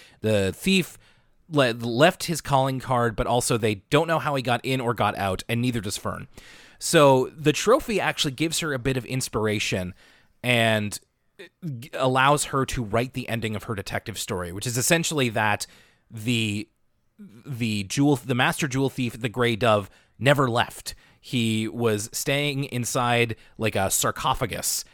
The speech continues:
and was going to leave once the museum reopened. And, but she gets that bit of inspiration from Muffy, and she comes around to understand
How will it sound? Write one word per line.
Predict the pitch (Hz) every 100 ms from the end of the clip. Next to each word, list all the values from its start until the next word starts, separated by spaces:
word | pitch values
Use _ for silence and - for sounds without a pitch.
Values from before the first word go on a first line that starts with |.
| _ _
and | 120 107 101 135
was | 117 107
going | 107 120 113
to | - 110
leave | 104 113 107 101
once | 113 107
the | -
museum | 104 101 101 107 98 95
reopened. | 98 87 92 87 - - - - - - - _ _
And, | 120 107 104 101 -
but | 120 123
she | 120
gets | 147 170
that | 156 123
bit | 123
of | 113
inspiration | 107 - 104 95 98
from | 104 104
Muffy, | 147 - - 95
and | - 131
she | 180
comes | 170 247 254
around | 196 170 151
to | 139
understand | 131 123 - 123 117 110